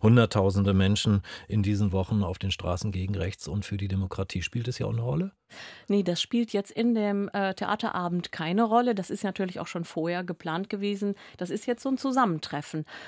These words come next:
Speaker 2: Aber wie lange hält das, dieser Protest gegen rechts, äh, an und wie nachhaltig wirkt das gegen so tiefgehende rassistische Ressen-,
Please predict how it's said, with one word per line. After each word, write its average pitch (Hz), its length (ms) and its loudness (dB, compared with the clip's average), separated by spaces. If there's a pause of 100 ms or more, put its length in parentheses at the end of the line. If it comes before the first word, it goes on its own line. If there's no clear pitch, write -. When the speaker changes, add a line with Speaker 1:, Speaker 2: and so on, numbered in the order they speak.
(160)
Speaker 2:
Aber 202 240 6
wie 196 80 4
lange 202 320 4
hält 185 320 0
das, 190 200 -2
dieser 190 240 -2
Protest 202 540 -4
gegen 175 240 -2
rechts, 202 440 -2
äh, 185 240 -4 (320)
an 214 420 4
und 196 160 0
wie 196 100 -2
nachhaltig 202 640 -2
wirkt 196 320 0
das 156 300 -2 (320)
gegen 190 240 2
so 175 160 2
tiefgehende 175 720 0
rassistische 175 640 -4
Ressen-, 165 360 -2